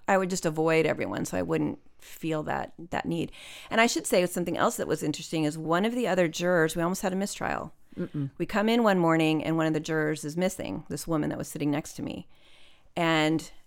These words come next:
Speaker 1: I'm thinking, "Oh gosh, here's my worst nightmare. Something happened and she's in trouble," 'cause one of the other jurors said she's talking with the judge right now.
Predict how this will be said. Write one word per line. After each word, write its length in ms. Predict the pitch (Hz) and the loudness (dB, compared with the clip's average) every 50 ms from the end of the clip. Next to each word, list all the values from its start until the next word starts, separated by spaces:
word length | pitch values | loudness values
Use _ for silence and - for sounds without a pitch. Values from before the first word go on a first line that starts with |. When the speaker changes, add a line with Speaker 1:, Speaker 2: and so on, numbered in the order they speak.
| - - - - - - - | -20 -20 -20 -20 -20 -10 -4
Speaker 1:
I'm 140 | 156 156 156 | -2 -2 0
thinking, 380 | - 165 156 151 160 151 139 | 0 -2 -2 0 0 -2 0
"Oh 160 | - 151 156 147 | 2 2 2 2
gosh, 340 | 147 147 143 143 143 - - | 4 4 4 4 4 2 0
here's 180 | 170 156 160 165 | 0 0 0 2
my 120 | 151 147 | 0 0
worst 280 | 143 151 151 160 - - | 2 2 0 -2 -2 0
nightmare. 460 | 165 143 143 135 143 143 139 139 139 | 0 0 2 2 2 2 2 0 -2
Something 360 | 139 - - 156 151 180 185 175 | -2 -2 -2 -2 0 0 0 0
happened 680 | 165 151 143 139 147 147 143 143 143 143 139 - - - _ - - - - - - - _ - _ _ _ - | 0 0 0 2 2 2 4 4 4 2 0 -2 -8 -18 _ -20 -20 -20 -20 -20 -20 -20 _ -20 _ _ _ -6
and 120 | 143 156 | -6 -4
she's 200 | - - 165 156 | -2 -2 -2 0
in 80 | 170 170 | 0 0
trouble," 500 | 160 - 151 147 147 147 143 143 147 156 - | 0 2 0 2 2 4 4 4 2 0 -2
'cause 140 | - 165 175 | -8 -4 0
one 120 | 165 165 | 2 4
of 100 | 165 160 | 4 4
the 200 | 156 151 147 - | 6 4 4 4
other 200 | - 160 160 156 156 | 4 4 2 2 0
jurors 340 | 156 160 151 147 147 143 - | 2 0 2 2 2 0 0
said 240 | 160 147 143 147 | -4 -4 -4 -4
she's 220 | 147 - - 156 - | -6 -6 -6 -6 -4
talking 300 | - 156 151 - 156 143 | -2 -2 -2 0 0 -2
with 100 | 143 143 | -2 -2
the 80 | - 147 | -2 -4
judge 260 | 147 151 143 143 143 | 0 0 0 0 0
right 160 | 147 120 - - | -2 -4 -4 -4
now. 320 | - 131 123 - 147 | -6 -6 -4 -6 -6